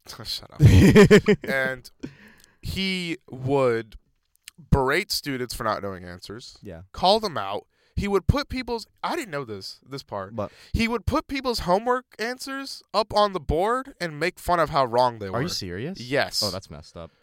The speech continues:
Speaker 1: And then he would, uh, there was this one kid
Speaker 2: Yeah.
Speaker 1: who didn't know the answer to the first question. He just kept calling on him.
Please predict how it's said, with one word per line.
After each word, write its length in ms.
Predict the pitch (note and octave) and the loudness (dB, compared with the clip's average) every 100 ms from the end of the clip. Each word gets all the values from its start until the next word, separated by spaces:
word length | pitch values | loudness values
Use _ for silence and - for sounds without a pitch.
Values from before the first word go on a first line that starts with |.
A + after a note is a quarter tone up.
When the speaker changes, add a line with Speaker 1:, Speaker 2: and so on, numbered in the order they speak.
| _ _ _ _ _ - | _ _ _ _ _ -10
Speaker 1:
And 180 | F#3 F#3 | -10 -6
then 280 | B3 B3+ F4 _ _ _ _ _ | -4 -6 -8 _ _ _ _ _
he 240 | - - G#3 | -16 -10 -8
would, 320 | F#3 F#3+ D#3+ _ - | -2 -2 -2 _ -10
uh, 40 | D#3 | 0
there 100 | G3+ | 0
was 120 | G#3 | 0
this 120 | F#3+ | -8
one 240 | G3 B3 A#3 | -4 -4 -4
kid 320 | G3 A2+ - _ _ _ | -4 -4 -8 _ _ _
Speaker 2:
Yeah. 180 | A2+ - | -12 -8
Speaker 1:
who 40 | |
didn't 340 | A#2+ F3 F3+ D#3 | 0 2 2 0
know 200 | D3+ D3 | -2 -2
the 160 | B2+ | -4
answer 240 | B2 B2+ C3+ | -6 -10 -14
to 60 | A#2 | -16
the 80 | |
first 320 | G#2 B2 C3 - | -12 -10 -10 -10
question. 300 | A#2+ E3+ E3 _ - | -10 -10 -16 _ -4
He 140 | - | -4
just 240 | C#3+ F3 - | -4 -10 -10
kept 260 | F3+ - | -14 -18
calling 360 | - F#3 F3+ A2+ | -18 -14 -14 -12
on 180 | F#2 F#2 | -14 -12
him. 260 | G2 F#2+ | -14 -16